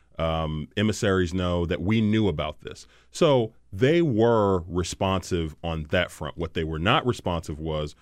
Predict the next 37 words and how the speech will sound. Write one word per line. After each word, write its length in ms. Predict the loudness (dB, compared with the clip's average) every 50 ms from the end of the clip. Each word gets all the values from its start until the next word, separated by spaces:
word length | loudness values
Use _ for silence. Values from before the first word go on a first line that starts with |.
| _ _ _ -4
was 240 | -2 -2 -2 0
letting 260 | 0 0 2 2 2 0
the 60 | -2
public 360 | -2 0 0 2 2 0 0
know 120 | 0 0 0
what 140 | 0 0 -2
was 140 | -4 -6
going 280 | -8 -8 -8 -6 -6 -6
on 300 | -8 -8 -8 -8 -8 -10 -12 _ _ _ _ _ _ _ -2
and 400 | 0 2 2 2 2 0 0 0
was 180 | 0 0 0 2
letting 220 | 2 2 2 2
the 60 | 0 0
public 320 | 0 0 0 0 -2 -2
know 280 | -2 -2 0 0 0 -2
that 280 | -2 -2 -4 -4 -4 -4
they 240 | -2 -2 0 0 -2
were 640 | -2 -2 -2 -2 -2 0 -2 -2 -2 -2 -2 -4 -6 -10 _ _ _ -10
trying 360 | -4 -2 0 0 0 0 -2
to 120 | -2 -4
intervene 540 | -2 -2 -2 -2 -2 -2 -2 -2 -4 -4 -6
on 220 | -6 -6 -8 -8
Trump's 300 | -8 -8 -8 -8 -8 -8
behalf. 560 | -10 -10 -10 -8 -8 -10 -10 -12 -18 -20 _ _ _ _ _ _ _ _ _ 0
That's, 280 | 2 2 2 2 -2 -2
that's 280 | 2 2 2 4 4 2
what 100 | 2 2
it 80 | 2
seems 420 | -2 -2 0 0 2 2 0 0 0
like 360 | 0 0 0 0 -2 -6 -16 _ _ _ _ -6
where, 320 | -2 2 2 4 4 2
where 260 | 2 2 2 2 2
the, 220 | 2 0 0 -2 0
where 180 | 0 0 0 0
the 200 | 0 -2 -2 -2
issue 300 | -2 -2 -2 -4 -6 -6
was. 400 | -4 -4 -6 -6 -6 -8 -12